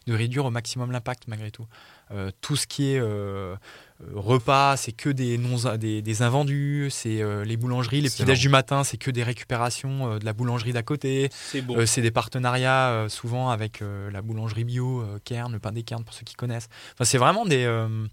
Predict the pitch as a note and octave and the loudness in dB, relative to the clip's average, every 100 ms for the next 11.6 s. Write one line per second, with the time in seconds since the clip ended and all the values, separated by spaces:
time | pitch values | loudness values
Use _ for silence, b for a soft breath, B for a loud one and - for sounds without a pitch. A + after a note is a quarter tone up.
0 | B B B B B B2+ - C#3 D#3 A3 | B B B B B -6 -2 2 4 4
1 | E3+ C#3+ C3+ C#3 D#3 C3 A2 A2+ A2+ - | 4 0 -4 -2 -2 -2 -2 -4 -6 -10
2 | F3 E3+ E3+ - C#3+ - C#3+ D#3+ - - | -4 -2 -2 -2 -6 0 4 4 0 -2
3 | - C#3+ D#3+ C#3 G2 - A2+ G#2+ A2+ - | 0 2 2 0 -4 -2 -2 0 0 0
4 | D#3+ C#3+ - C#3 D3+ C#3 B2+ A#2+ A#2+ B2+ | 0 -2 -2 -2 -2 -2 0 2 2 0
5 | D3+ B B B B G#2+ G#2 A2 - B2+ | -2 B B B B -2 -2 -4 2 4
6 | C#3 C#3+ D#3 C#3+ A2 G#2+ A2 - A#2+ B2+ | 4 4 2 2 2 -2 -4 -6 -4 0
7 | - B2+ C#3+ - A2 A2+ B2+ B2 B2+ B2 | 0 2 0 -2 -6 -2 -2 0 0 0
8 | A#2 A#2+ A2+ - F#3 C#3 G2 G2+ A#2 C3 | 0 -2 -4 -2 -2 -2 -4 -4 0 2
9 | G3+ D#3+ C3 C3 B2 A#2+ A2+ - A#2 A2 | 4 4 2 0 0 -2 -4 -4 -4 -2
10 | B2+ B2+ G#2 A2+ - C#3 - A2 G#2 B2 | 0 0 0 -2 -2 -4 -4 -4 -2 0
11 | B2 G#2+ A#2 D3 - | 0 0 2 0 0